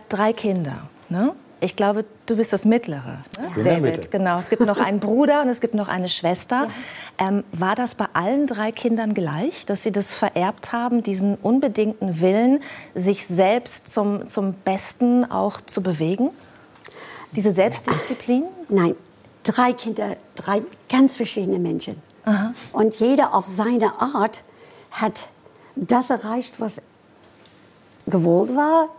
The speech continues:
Speaker 3: von sich aus. Ich glaube, das kann man nicht. Man kann nicht drei Kinder haben und dann die alle gleich,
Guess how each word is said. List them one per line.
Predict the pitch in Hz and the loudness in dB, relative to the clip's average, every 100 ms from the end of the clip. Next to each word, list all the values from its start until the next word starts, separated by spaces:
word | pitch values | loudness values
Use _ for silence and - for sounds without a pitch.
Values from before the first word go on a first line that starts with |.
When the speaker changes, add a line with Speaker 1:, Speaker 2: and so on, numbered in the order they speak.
| - - | -8 -2
Speaker 3:
von | 175 - - - | -2 -2 -12 -2
sich | 175 190 - - | 4 4 2 -6
aus. | 240 294 311 - - - - - - - - - - - | -2 0 0 -2 -8 -18 -20 -20 -20 -20 -20 -20 -20 -4
Ich | 185 196 - | 0 2 0
glaube, | - 196 202 208 202 190 - - _ _ | -4 -2 0 2 2 2 -4 -20 _ _
das | - 202 - | -2 -2 -2
kann | - 262 240 | -2 2 4
man | 214 | 4
nicht. | 208 190 - | 4 2 0
Man | 220 214 | 0 0
kann | 233 247 240 | 2 4 4
nicht | 208 - | 2 -2
drei | 208 208 | -2 -2
Kinder | 208 233 214 202 | 0 -4 -4 0
haben | 196 202 196 | 0 2 0
und | 190 202 | 2 2
dann | 190 | 2
die | 202 | 0
alle | 214 208 | 0 -2
gleich, | 196 208 208 - | 0 2 2 -2